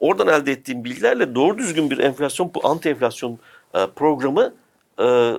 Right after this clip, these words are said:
inşa etmek daha kolay mı? Daha kolay olacak. Şimdi bunu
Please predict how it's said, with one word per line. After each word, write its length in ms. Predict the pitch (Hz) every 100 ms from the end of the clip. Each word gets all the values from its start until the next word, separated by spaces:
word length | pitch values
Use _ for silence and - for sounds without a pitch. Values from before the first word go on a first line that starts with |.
| - - 95
inşa 380 | 135 123 180 185
etmek 300 | 143 101 98
daha 160 | 123
kolay 260 | 135 139 92
mı? 140 | 78 - _ _ _ _ -
Daha 180 | 95 110
kolay 220 | 117 78
olacak. 280 | 73 - _ _ _ _ _
Şimdi 320 | - 110 123 107
bunu 320 | 147 254